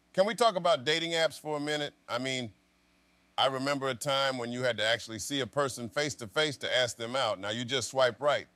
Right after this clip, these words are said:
But let me tell you something, folks. These apps are not all they're cracked up to be. You think you're swiping right on a dream only to find out it's a nightmare and a filter. And don't even get me started on the bios. "I love adventure and long walks on the beach."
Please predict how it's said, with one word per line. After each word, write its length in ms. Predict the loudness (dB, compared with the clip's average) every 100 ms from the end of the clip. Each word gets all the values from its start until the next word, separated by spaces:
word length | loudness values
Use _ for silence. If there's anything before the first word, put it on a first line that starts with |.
| _ _ -2
But 100 | 2
let 120 | 2
me 80 | 2
tell 180 | 2 2
you 100 | 0
something, 360 | -2 -4 -6
folks. 340 | 0 0 0 -12 _ _ _ _ _ _ _ _ 0
These 260 | 2 4
apps 320 | 4 4 2
are 60 | -2
not 200 | 2 4
all 180 | 2 0
they're 140 | -4
cracked 400 | -2 2 2 2
up 180 | -4 -4
to 80 | -6
be. 300 | -4 -4 -6 _
You 140 | -4 -2
think 220 | -2 -2
you're 100 | -4
swiping 460 | 0 2 2 0 2
right 200 | 4 4
on 140 | 0
a 60 | -2
dream 440 | -2 -2 0 0
only 160 | -2 -4
to 80 |
find 340 | -2 0 0 0
out 160 | 0
it's 160 | -2 -6
a 60 | -2
nightmare 500 | 0 0 -2 -4 -2
and 100 | -4
a 60 |
filter. 500 | -6 -6 -6 -6 -8
And 200 | -6 -2
don't 220 | 0 0
even 220 | -2 -4 -4
get 160 | -4
me 120 | -4
started 460 | -4 2 4 4 0
on 160 | -2 -2
the 60 |
bios. 640 | 0 2 2 0 -6 -16 -20 _ _ _ _ _ 2
"I 140 | 2
love 300 | 4 2 0
adventure 580 | -2 0 0 -2 -4 -4
and 120 | 0
long 300 | 0 0 0
walks 320 | 0 0 0
on 180 | -4 -2
the 80 | -2
beach." 520 | 0 2 0 -6